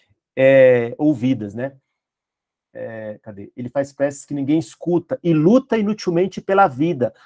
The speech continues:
sob os açoites das vagas revoltas. Vagas são as ondas, né? As ondas revoltosas, né?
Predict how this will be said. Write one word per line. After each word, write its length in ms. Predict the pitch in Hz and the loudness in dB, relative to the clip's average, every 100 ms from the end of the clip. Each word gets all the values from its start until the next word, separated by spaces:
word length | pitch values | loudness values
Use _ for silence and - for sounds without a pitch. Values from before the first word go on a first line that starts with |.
| _ | _
sob 320 | - - 165 | -2 4 4
os 100 | 160 | 6
açoites 680 | 151 - - 165 196 240 170 | 2 2 -2 2 2 2 0
das 300 | 185 160 113 | 4 4 0
vagas 640 | 101 143 196 180 202 180 | 0 2 2 2 -6 -8
revoltas. 720 | - 175 127 123 131 - 104 - | -8 -8 0 2 2 -2 -14 -6
Vagas 420 | - 147 165 175 | 2 2 2 -4
são 140 | 185 | -6
as 220 | 185 117 139 | -6 -6 -4
ondas, 240 | 135 107 | -4 -4
né? 100 | 117 | -6
As 140 | 113 | -6
ondas 240 | 139 135 127 | -6 -6 -2
revoltosas, 640 | 123 117 - 110 107 104 | 0 -2 -2 -6 -6 -10
né? 120 | - | -18